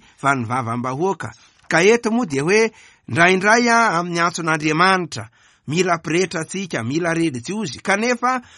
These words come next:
aiza ho aiza ny fitandremantsika ny reny fadifady isan-karazany reny. Ka tsy mahagaga hoe be dia be ny antsoin'Andriamanitra, fa vitsy ny maharitra ao,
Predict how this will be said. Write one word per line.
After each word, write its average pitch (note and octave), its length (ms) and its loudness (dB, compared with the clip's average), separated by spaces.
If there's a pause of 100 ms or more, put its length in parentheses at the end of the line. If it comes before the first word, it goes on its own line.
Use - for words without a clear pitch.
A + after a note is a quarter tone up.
(260)
aiza F3+ 440 6
ho F#3+ 80 0
aiza A3+ 300 0
ny A#3+ 300 -4 (260)
fitandremantsika G3+ 1000 0
ny E3+ 80 -4
reny E3 240 -2
fadifady D3+ 720 -4
isan-karazany C#3 760 -6
reny. D#3+ 320 -4 (320)
Ka G3+ 160 2
tsy G#3 120 -6
mahagaga F#3+ 640 2
hoe A#3+ 240 2 (300)
be G3 180 6
dia F3+ 160 -2
be F#3+ 260 2
ny B3 140 -2
antsoin'Andriamanitra, G3 1120 -2 (240)
fa E3 180 2
vitsy G#3 400 -2
ny G3 100 -8
maharitra D#3+ 680 -4
ao, C#3 160 -8